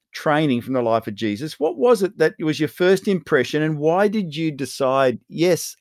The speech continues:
I want a partner in this"? Perhaps, John, do you want to go first?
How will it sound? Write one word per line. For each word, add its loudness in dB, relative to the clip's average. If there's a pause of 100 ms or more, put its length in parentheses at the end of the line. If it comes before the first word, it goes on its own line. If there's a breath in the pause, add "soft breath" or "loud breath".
I 2
want 0
a 0
partner -6
in -6
this"? -14 (280)
Perhaps, -2
John, 2
do -2
you 0
want -2
to -4
go 2
first? -14